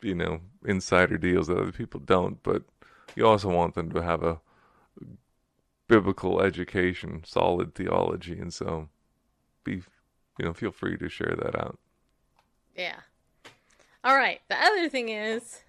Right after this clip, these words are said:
Speaker 2: uh, Pillar. If you guys are pillars of my community, of our community, you have become pillars. You hold us up. Yeah, you do.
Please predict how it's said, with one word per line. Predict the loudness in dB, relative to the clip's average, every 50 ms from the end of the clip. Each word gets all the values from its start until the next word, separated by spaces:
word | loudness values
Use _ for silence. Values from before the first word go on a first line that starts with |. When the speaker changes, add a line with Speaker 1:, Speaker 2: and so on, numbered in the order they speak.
| _ -16 -12
Speaker 2:
uh, | -8 -8 -6 -6 -6 -6 -8 -8 -8 -8 -8 -10 -10
Pillar. | -6 -4 -4 -2 0 0 -2 -2 -4 -8 -14 _ _ _ _ _ _ _ _ _ _ _ _ _ _ _
If | _ -14
you | -8
guys | -4 -4 -4 -4 -4
are | -6
pillars | -6 -4 -6 -4 -2 -2 -4 -4 -4 -6
of | -8 -6
my | -6 -6 -6
community, | -6 -8 -10 -8 -8 -6 -6 -6 -6 -6 -6 -8 -8 -10 -8 -8
of | -8 -8 -8 _ _ 2
our | 2 4 4 2 0 -2 -4 -6
community, | -8 -14 -14 -14 -12 -10 -10 -10 -10 -10 -10 -10 -10 -10 -10
you | -8 -8 -8
have | -10 -10 -12
become | -12 -12 -10 -10 -10 -10
pillars. | -10 -8 -8 -4 -4 -4 -6 -6 -10 -10
You | -12 -8
hold | -6 -6 -8 -6 -8
us | -8 -10 -6 -6
up. | -6 -6 -6 -10 -16 -20 -20 -20 -20 -20 -20 _
Yeah, | -6 -4
you | -4 -4 -4 -6
do. | -4 -4 -4 -4